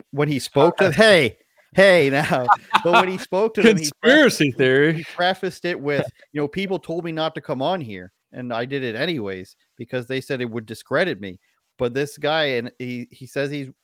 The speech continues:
Speaker 1: he's worked with a team of people analyzing, and there's a whistleblower with this footage and all this sort of stuff.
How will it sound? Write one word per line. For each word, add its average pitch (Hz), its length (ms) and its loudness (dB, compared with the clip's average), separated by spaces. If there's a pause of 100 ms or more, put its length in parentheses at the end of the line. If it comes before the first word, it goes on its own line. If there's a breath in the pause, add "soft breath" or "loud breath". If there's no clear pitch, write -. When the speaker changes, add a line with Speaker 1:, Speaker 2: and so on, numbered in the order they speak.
(140)
Speaker 1:
he's 127 160 -16
worked 139 200 -6
with 117 100 -6
a 110 40 -10
team 165 300 -8
of 151 100 -14
people 156 340 -6
analyzing, 135 500 -2
and 131 100 -6
there's 117 160 -6
a - 20 -10
whistleblower 131 840 -4 (440 soft breath)
with 123 120 -8
this 120 160 -8
footage 139 400 -2
and 120 100 -6
all 127 140 -2
this 135 160 -8
sort 135 140 -6
of 110 60 -14
stuff. 135 340 -6